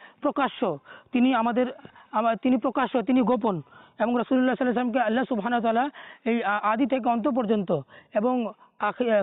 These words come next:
কিয়ামত যখন সংঘটিত হবে এবং সবাই জান-, অনেকে জান্নাতে চলে যাবে এবং জান্নাতের মধ্যে যে শেষ ব্যক্তি যাবে,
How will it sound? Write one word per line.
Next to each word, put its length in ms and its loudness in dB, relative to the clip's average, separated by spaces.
কিয়ামত 420 0
যখন 220 -2
সংঘটিত 420 0
হবে 220 0
এবং 240 0
সবাই 300 -2
জান-, 240 -2
অনেকে 360 2
জান্নাতে 340 0
চলে 200 0
যাবে 220 0
এবং 180 0
জান্নাতের 380 0
মধ্যে 180 0
যে 140 0
শেষ 240 -2
ব্যক্তি 280 0
যাবে, 280 0